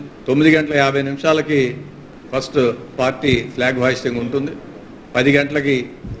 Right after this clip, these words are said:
కార్యవర్గ సమావేశం ప్రారంభమవుతుంది. పదిన్నర ప్రాంతంలో మీరందరూ వస్తే మీడియా విజువల్స్ అన్నీ కూడా తీసుకోవచ్చు. దాని తర్వాత కొంచెం సేపు నేను బ్రీఫింగ్ చేయడం జరుగుతుంది, జ-, చర్చించేటువంటి అంశాల మీద.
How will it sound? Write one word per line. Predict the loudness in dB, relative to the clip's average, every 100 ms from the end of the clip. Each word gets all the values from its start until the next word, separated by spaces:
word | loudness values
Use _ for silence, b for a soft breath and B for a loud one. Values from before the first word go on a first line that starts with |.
| -6
కార్యవర్గ | 2 4 4 4 0
సమావేశం | 0 0 0 2 0
ప్రారంభమవుతుంది. | -2 -8 -8 -6 -6 -8 -8 -8 -10 -14 -20 -20 -18 -4
పదిన్నర | 0 2 2 2
ప్రాంతంలో | 2 0 0 2 4 4 2 -6 -18 -14 -4
మీరందరూ | -2 0 0 0
వస్తే | 0 0 0 0 -6 -18 -18 -6
మీడియా | 0 2 2 0 -8 -14
విజువల్స్ | -6 -2 0 0 0
అన్నీ | -2
కూడా | -2 -2
తీసుకోవచ్చు. | -2 -4 -2 -2 -2 -6 -10 -12 -8
దాని | -4
తర్వాత | -2 0 0 0 -2 -4 -16 -18 -18 -8
కొంచెం | -4 -4 -2
సేపు | -2 0
నేను | 0 -2
బ్రీఫింగ్ | 0 0 2 2
చేయడం | 2 2 2
జరుగుతుంది, | -2 -2 -4 -2
జ-, | 0 0 0
చర్చించేటువంటి | -2 -2 -2 -2 -2 -4 -6
అంశాల | -8 -2 -2
మీద. | -2